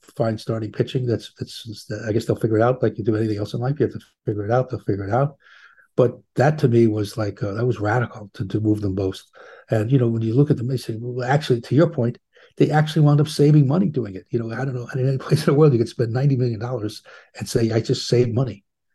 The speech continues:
'Cause they saved money. They weren't paying either one of them the full, full value of the contract. They didn't, they didn't absorb all of it, the Mets.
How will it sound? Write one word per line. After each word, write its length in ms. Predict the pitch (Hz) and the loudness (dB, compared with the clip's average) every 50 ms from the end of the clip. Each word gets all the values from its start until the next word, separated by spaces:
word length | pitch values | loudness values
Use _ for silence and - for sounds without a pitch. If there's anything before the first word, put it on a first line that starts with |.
| _ _ _ | _ _ _
'Cause 120 | - 139 | 0 2
they 120 | - 147 127 | 4 2 2
saved 280 | - - 160 170 185 | 4 4 4 6 6
money. 200 | 165 131 120 123 | 4 4 4 2
They 100 | 120 117 | 2 2
weren't 240 | 113 120 143 156 151 | 0 0 0 -2 0
paying 340 | - 135 127 120 117 110 117 - _ - | 0 0 0 0 -4 -6 -10 -12 _ -2
either 160 | 139 127 147 | 2 2 2
one 220 | 135 131 131 127 | 2 2 0 -2
of 80 | 120 113 | -2 -4
them 120 | 120 113 | -4 -6
the 80 | 113 110 | -8 -10
full, 360 | - - 120 117 117 117 113 113 - | -8 -6 -4 -4 -4 -4 -6 -8 -14
full 240 | - - 135 131 | -2 0 0 2
value 280 | 117 123 120 120 120 117 | 2 2 0 0 0 -2
of 60 | 110 110 | -2 -4
the 60 | 117 | -8
contract. 640 | - - - 110 107 - - 101 107 - - - - _ _ _ _ _ | -6 -4 -4 -4 -2 -2 -4 -4 -4 -6 -10 -14 -20 _ _ _ _ _
They 100 | - 117 | 2 2
didn't, 180 | 117 117 113 110 | 4 2 2 2
they 100 | 120 120 | 2 2
didn't 200 | 120 120 117 - | 2 0 -2 -6
absorb 420 | - 120 104 98 127 113 110 101 107 | -6 -8 0 2 2 4 4 2 2
all 220 | 113 110 127 139 | 2 4 4 4
of 80 | 127 104 | 4 2
it, 120 | 107 104 | -2 -4
the 80 | - 95 | -6 -8
Mets. 400 | 95 104 113 - - - - | -8 -8 -8 -10 -14 -20 -20